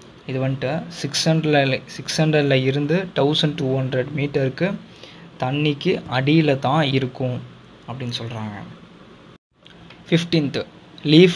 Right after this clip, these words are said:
Deer. இது வந்துட்டு மியான்மர் அடர்-, மியான்மர்ல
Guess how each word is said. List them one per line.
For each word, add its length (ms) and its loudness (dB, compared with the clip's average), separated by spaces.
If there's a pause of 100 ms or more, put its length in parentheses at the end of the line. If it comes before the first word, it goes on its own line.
Deer. 260 2 (560)
இது 200 2
வந்துட்டு 380 2 (300)
மியான்மர் 600 6
அடர்-, 340 2 (140)
மியான்மர்ல 800 2